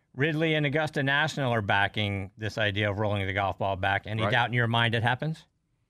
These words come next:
Speaker 2: I still have to, the manufacturing of it and the cost of the manufacturing of it, I'd like to know where that money's gonna come from, because that's not gonna be inexpensive.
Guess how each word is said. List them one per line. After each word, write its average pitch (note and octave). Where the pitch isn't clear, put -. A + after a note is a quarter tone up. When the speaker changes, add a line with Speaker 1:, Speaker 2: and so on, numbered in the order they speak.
Speaker 2:
I G2
still A#2+
have A#2
to, F#2+
the G2
manufacturing G2+
of F#2+
it F#2+
and F2+
the E2
cost G2
of G2
the F2+
manufacturing F2
of E2
it, E2+
I'd E2
like E2
to E2+
know E2+
where E2
that E2+
money's F2
gonna E2
come E2+
from, E2
because D#2
that's D#2+
not D#2+
gonna E2
be E2
inexpensive. D2+